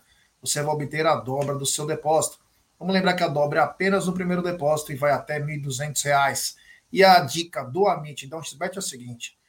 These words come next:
vinte e uma e trinta, o mundo para. Heat versus Celtics, jogo sete, final da Conferência Leste da N B A. Pode acontecer um, um fato histórico.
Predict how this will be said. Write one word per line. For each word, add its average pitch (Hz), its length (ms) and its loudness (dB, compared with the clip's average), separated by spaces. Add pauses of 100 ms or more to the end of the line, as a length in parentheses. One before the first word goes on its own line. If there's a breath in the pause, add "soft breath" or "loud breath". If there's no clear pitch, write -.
(260)
vinte 190 320 -4
e 196 40 -2
uma 170 160 -4
e 127 60 -8
trinta, 165 580 -6 (300)
o 160 80 -8
mundo 160 400 -6
para. 120 480 0 (680)
Heat 190 520 2 (120)
versus 147 460 -2
Celtics, - 560 -2
jogo 135 340 -4
sete, - 600 -2 (440 soft breath)
final 165 460 -2
da 156 100 0
Conferência 147 680 -4
Leste 135 500 -2
da 139 180 -6
N 143 160 -4
B 131 400 -6
A. - 60 -20 (520 soft breath)
Pode 156 200 2
acontecer 156 640 -4
um, 143 1040 -6
um 143 80 -10
fato 151 340 -2
histórico. - 760 0